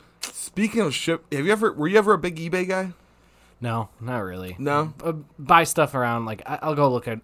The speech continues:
Speaker 2: around the holidays, look for cool gifts, 'cause, you know, I don't like to just go to a store and buy stuff.
Speaker 1: Yeah, totally.
Speaker 2: So,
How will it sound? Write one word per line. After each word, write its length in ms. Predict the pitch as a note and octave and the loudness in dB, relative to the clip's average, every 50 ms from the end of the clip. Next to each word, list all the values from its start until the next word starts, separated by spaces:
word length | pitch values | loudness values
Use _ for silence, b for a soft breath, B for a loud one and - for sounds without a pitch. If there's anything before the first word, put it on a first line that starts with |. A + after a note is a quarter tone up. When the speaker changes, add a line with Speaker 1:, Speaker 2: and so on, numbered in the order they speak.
| _ - | _ -10
Speaker 2:
around 320 | G#2+ A2 G#2+ A2 A2+ G#2+ | -8 -6 -6 -4 -4 -6
the 60 | G2+ - | -6 -6
holidays, 720 | - A2+ G#2+ A2 G#2+ A2 A2 A2 A2+ A2 - - - - A2 | -4 -4 -2 -4 -4 -6 -6 -6 -6 -8 -8 -12 -14 -12 -10
look 180 | A2 A#2 - | -8 -8 -8
for 140 | - - A2 | -8 -12 -10
cool 220 | - - A#2+ A#2 A2 | -8 -6 -6 -6 -6
gifts, 340 | G#2 A2+ A#2 A2+ - - | -6 -6 -6 -6 -8 -10
'cause, 320 | - - G2+ F#2 F2 - - | -12 -12 -12 -12 -12 -12 -12
you 80 | G#2+ | -10
know, 60 | G#2 G#2 | -8 -8
I 100 | G#2+ A2+ | -8 -6
don't 160 | A#2 G#2+ F2+ | -8 -8 -8
like 140 | F#2+ G2 - | -10 -14 -14
to 80 | - F2+ | -14 -16
just 180 | F2 E2 - | -16 -16 -16
go 120 | - F2+ E2 | -16 -16 -14
to 100 | F2 E2 | -14 -16
a 60 | D#2+ | -16
store 340 | - - F#2 E2+ F2 F2+ F#2 | -16 -16 -14 -14 -12 -12 -12
and 100 | F#2 F#2 | -12 -12
buy 180 | F2+ F2+ F#2 | -12 -12 -14
stuff. 460 | - - - G2 F#2 F#2 - - - _ _ _ - | -14 -14 -14 -12 -12 -12 -14 -18 -20 _ _ _ -2
Speaker 1:
Yeah, 160 | D3+ G3 G#3 | 0 0 0
totally. 380 | - - C#3+ D3 E3 C#3+ A2 G2 - _ _ | 0 0 0 0 0 0 -4 -6 -10 _ _
Speaker 2:
So, 360 | - - - E2 D#2+ D#2 D#2+ | -20 -18 -16 -14 -14 -14 -16